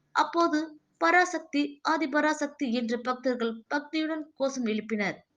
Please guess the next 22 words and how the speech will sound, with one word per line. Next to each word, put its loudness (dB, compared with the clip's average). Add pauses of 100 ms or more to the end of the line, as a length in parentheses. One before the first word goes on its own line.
(540)
பின்னர் 2
கும்பாபிஷேக 0
புனித -2
நீர் -4
பக்தர்களுக்கு -4
தெளிக்கப்பட்டது. -4 (880)
கும்பாபிஷேகத்தில் 0 (600)
கைத்தறித்துறை 2
அமைச்சர் -2
காந்தியின் 0
மகன் 2 (480)
வினோத் 0
காந்தி, 0 (180)
அரக்கோணம் 2
ஒன்றிய -2
குழு -2
தலைவர் -2
நிர்மலா 0 (120)
சவுந்தர், 0 (200)
ஒன்றிய -2
கவுன்சிலர் -2
பிரசாந்த், -2